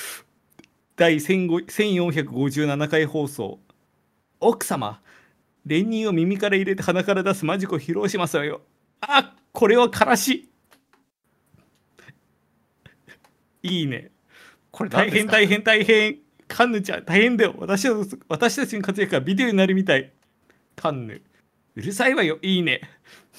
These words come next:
Speaker 1: レーザーディスクしか見れない江東区民が悲しんでるわよ。
Speaker 2: <laughs> レーザーディスクって見てないです、江東区民。
Speaker 1: いいね。え、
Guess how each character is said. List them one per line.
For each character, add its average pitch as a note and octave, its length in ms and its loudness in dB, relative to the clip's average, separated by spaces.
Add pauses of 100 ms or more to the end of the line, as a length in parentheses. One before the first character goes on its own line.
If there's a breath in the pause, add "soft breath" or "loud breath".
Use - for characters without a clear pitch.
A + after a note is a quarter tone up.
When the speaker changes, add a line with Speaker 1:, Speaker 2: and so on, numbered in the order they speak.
(880 soft breath)
Speaker 1:
レ E3 220 4
ー G#3 40 -2
ザ A3 100 4
ー G#3+ 40 4
デ G#3+ 80 -2
ィ G#3+ 40 -2
ス - 100 -8
ク - 60 -14
し - 100 -10
か E3 80 0
見 D#3+ 100 0
れ E3+ 100 2
な D#3+ 60 0
い D#3+ 40 -2
江 F#3+ 220 2
東 F#3+ 180 2
区 A3+ 100 -2
民 F3+ 180 0
が - 120 -2
悲 G3+ 120 2
し A3+ 140 -2
ん A3 40 -2
で G#3+ 80 2
る E3+ 180 -4
わ A#2+ 100 -6
よ。 - 280 -10
Speaker 2:
<laughs> - 280 -10
レ C#3+ 60 0
ー A2+ 220 -10
ザ E3 100 -4
ー E3 40 -2
デ - 60 -14
ィ - 100 -16
ス - 120 -16
ク G#2+ 80 -14
っ - 20 -14
て F#2+ 320 -18
見 C3 100 -8
て C3+ 100 -12
な G#2 140 -8
い D#3+ 60 2
で F#2+ 100 -12
す、 - 140 -20 (100)
江 A#2 100 -12
東 G#2 180 -12
区 F#2+ 80 -18
民。 E2 120 -20 (3000 soft breath)
Speaker 1:
い C#3 180 -6
い A2+ 40 -8
ね。 - 160 -18 (380)
え、 E3 160 -6